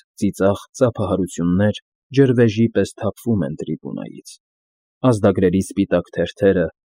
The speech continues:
հովանոցները, ձեռնափայտերը, շլյապաները պտտվում ու խառնվում են շարժվող դեմքերին ու ձեռքերին։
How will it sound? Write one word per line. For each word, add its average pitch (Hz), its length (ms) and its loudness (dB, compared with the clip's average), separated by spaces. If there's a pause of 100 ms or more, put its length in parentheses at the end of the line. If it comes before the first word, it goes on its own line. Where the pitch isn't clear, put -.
(160)
հովանոցները, 95 800 0 (320)
ձեռնափայտերը, 110 1000 0 (280)
շլյապաները 92 840 0 (460)
պտտվում 117 600 2
ու 101 140 0
խառնվում 95 580 0
են 92 160 -4
շարժվող 92 540 -2
դեմքերին 92 580 -4
ու 87 140 -4
ձեռքերին։ - 600 -8